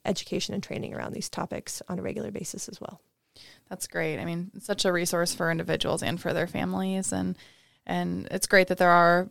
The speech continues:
Speaker 2: places doing that work, and, and more of it should be done, um, in the future. And hopefully we'll see that reflected in, in some policy making decisions and some, um, just maybe social supports and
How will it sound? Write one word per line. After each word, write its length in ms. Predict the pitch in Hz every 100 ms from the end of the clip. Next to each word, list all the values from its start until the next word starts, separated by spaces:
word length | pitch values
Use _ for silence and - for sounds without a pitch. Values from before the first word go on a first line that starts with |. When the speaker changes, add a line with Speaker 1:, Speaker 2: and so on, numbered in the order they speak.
| 208
Speaker 2:
places 380 | 214 208 214
doing 300 | 190 202 196
that 220 | 185 180 185
work, 400 | 175 175 180 185
and, 440 | 175 175 175 185 -
and 300 | 190 190 -
more 360 | 196 185 190 185
of 120 | 180
it 140 | 175 -
should 200 | 190 180
be 140 | 160
done, 540 | - 95 147 190 190 -
um, 320 | 180 175 175
in 100 | 190
the 80 | 180
future. 380 | 175 185 - 175
And 100 | 180
hopefully 420 | 180 - 170 165
we'll 200 | 170 170
see 180 | 170 -
that 160 | - -
reflected 580 | 180 - 185 - 190 185
in, 220 | 175 180 - - - -
in 80 | 175
some 140 | 170
policy 520 | 165 247 277 269 269 254
making 340 | 254 247 240
decisions 680 | 233 247 226 226 220 214 208
and 240 | 180 175
some, 400 | 175 180 175 170 165 - - -
um, 360 | 180 180 190
just 220 | - 180
maybe 200 | 190 180
social 440 | 175 - 185 - 247
supports 800 | - - - 254 285 - - -
and 800 | 196 180 175 175 175 175 180